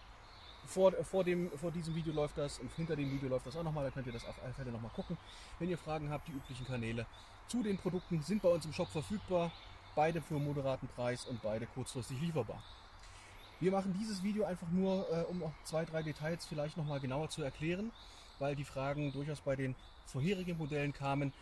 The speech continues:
Wo füllt man bei diesen B B I R Modellen, bei beiden, die Kugeln ein? Wir haben da mal was vorbereitet. Natürlich naturgemäß biologisch abbaubare Kugeln,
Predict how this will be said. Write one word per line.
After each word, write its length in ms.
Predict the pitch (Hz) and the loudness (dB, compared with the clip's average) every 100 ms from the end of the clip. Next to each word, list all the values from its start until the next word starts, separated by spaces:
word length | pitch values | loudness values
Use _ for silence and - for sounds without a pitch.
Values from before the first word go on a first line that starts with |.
| - | -6
Wo 160 | - 220 | 2 2
füllt 360 | - - 196 - | 2 0 0 2
man 160 | 196 | 0
bei 120 | 170 | 2
diesen 340 | 160 170 156 151 - - | 0 0 0 -2 -4 -4
B 120 | 151 | -2
B 120 | 139 156 165 | 2 0 2
I 60 | 131 | 4
R 180 | 156 | 4
Modellen, 500 | 196 185 170 185 240 277 | 4 4 2 2 0 -2
bei 100 | 135 | -4
beiden, 460 | 117 123 147 196 262 - - - | 0 0 2 2 0 -6 -10 -4
die 200 | 160 165 - | -2 -2 -4
Kugeln 280 | - 214 165 | -2 2 2
ein? 160 | 92 76 - - - - | 0 -8 -14 -16 -16 -8
Wir 120 | 131 | -2
haben 160 | 127 180 | 2 6
da 100 | 160 | 6
mal 160 | 160 131 | 6 4
was 160 | 117 | 2
vorbereitet. 680 | - - 120 120 123 127 214 - - - - | -2 0 0 2 4 4 2 -4 -16 -14 -6
Natürlich 420 | 139 202 208 190 | -2 0 0 0
naturgemäß 720 | 170 - 202 196 165 165 - - - - - - | -2 0 0 2 4 2 2 -2 -2 -6 -6 2
biologisch 520 | 196 185 240 214 - | 6 8 6 4 2
abbaubare 720 | - - 151 120 117 113 110 | 2 8 8 10 6 4 0
Kugeln, 440 | - 127 127 180 | -4 0 2 2